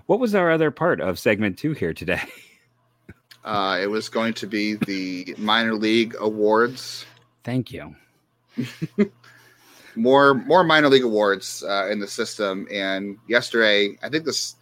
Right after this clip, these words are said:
Speaker 2: I'm not sure if I, we missed the news yesterday, if it just came out today. I'm gonna have to look 'cause I think it might have been yesterday. I might have overlooked this, but,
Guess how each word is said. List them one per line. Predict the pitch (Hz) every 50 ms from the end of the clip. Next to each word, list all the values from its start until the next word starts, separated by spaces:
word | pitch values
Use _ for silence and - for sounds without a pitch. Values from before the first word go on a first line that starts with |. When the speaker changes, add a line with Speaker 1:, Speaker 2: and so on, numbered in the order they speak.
| _ _ _ _ _ _ _ _ _ _ _ _
Speaker 2:
I'm | 143
not | 165 139
sure | - - 127
if | 120
I, | 117 104 95
we | 95 107
missed | 107 110 110 -
the | - 98 95 90 - -
news | 101 101 98 95 92 -
yesterday, | 104 101 - - - 135 131
if | 123 117
it | 110
just | - - - -
came | - 110
out | 101 101
today. | - - 101 98 98 98 98
I'm | 95 98
gonna | 101 98
have | _
to | 90
look | 82 82 73 71 _ _ -
'cause | - 98 90
I | 92
think | 90 - 127 127 120 -
it | 67
might | - 87
have | 73 -
been | 76 76
yesterday. | 71 - - - - 73 76 76 73 82 - _ _ _ _ _ _ _ _ _ _ _ _ _ _
I |
might | - - - -
have | - -
overlooked | 69 58 - 50 50 60 78 - _ -
this, | 76 78 - -
but, | - - 87 87